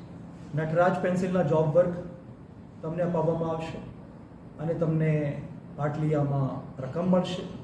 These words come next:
બીજી કોઈ નોકરી તમને કોઈ કંપનીમાં અપાવવામાં આવશે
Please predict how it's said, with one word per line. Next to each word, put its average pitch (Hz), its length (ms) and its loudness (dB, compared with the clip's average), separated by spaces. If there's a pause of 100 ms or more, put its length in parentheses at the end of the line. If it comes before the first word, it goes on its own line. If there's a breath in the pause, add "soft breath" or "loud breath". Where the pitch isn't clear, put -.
(400)
બીજી 170 260 4
કોઈ 208 200 8
નોકરી 196 300 6
તમને 196 260 0
કોઈ 190 180 2
કંપનીમાં 190 540 0
અપાવવામાં 180 460 4
આવશે 175 240 -4